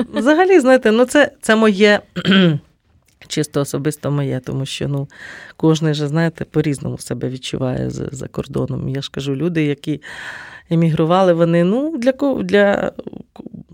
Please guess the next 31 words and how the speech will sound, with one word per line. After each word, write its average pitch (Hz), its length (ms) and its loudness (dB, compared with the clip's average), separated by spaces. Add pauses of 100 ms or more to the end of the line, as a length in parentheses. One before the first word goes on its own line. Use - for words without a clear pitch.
(460)
кого 185 320 2
буває 151 380 2
це, 160 240 -4
ну, 147 180 -2
дуже 175 240 -2
комфортно. - 540 -8
Виїхали 185 460 -2
в 170 40 -4
іншу 170 260 -2
країну, 180 680 -4
інша 156 360 -6
мова, 170 440 -2
інше, 151 420 -4 (380)
все 160 380 0
інше, 185 600 0
і 269 200 -2
якось 180 320 0
нормально 123 420 -2
себе - 240 -8
люди 127 220 -8
почувають. - 540 -10
Ну, 151 120 -6
я 190 280 -4
ні. 135 280 -6 (540)
Я 156 120 -2
не 156 120 0
можу, 139 320 -4
для 135 160 -8
мене 143 280 -4
це 135 360 -10
катастрофа. 139 680 -10